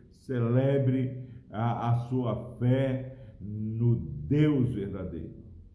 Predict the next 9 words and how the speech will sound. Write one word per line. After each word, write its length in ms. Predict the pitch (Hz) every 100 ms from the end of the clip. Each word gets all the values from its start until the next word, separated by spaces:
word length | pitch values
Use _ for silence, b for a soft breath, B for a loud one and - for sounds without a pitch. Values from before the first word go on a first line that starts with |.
| - - -
Vamos 280 | 135 156 107
orar. 360 | 98 90 85 90
Deus 280 | 131 156 139
amado, 500 | 147 147 135 90 90 B B B
obrigado, 580 | 131 135 151 139 143 120
ó 80 | 110
Pai, 340 | - 92 - - -
porque 260 | - 127
Paulo, 800 | 120 - 123 131 139 139 127 120